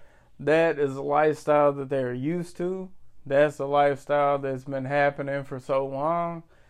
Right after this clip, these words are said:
They don't wanna change it. They're afraid to change.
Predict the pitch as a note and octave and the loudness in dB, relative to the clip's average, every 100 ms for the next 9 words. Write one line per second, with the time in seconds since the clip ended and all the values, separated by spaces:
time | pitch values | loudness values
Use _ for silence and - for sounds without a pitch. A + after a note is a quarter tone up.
0 | - - - D3 D#3+ E3+ E3 D#3 C#3 C3 | -20 -20 0 6 6 6 4 4 2 0
1 | C#3+ C3 A#2+ - C#3+ _ _ - C3+ C#3 | -2 -2 -6 -12 -20 _ _ -8 4 6
2 | C#3+ D3+ D3 C#3 B2+ B2+ B2 A#2 | 6 4 4 4 0 -6 -6 -10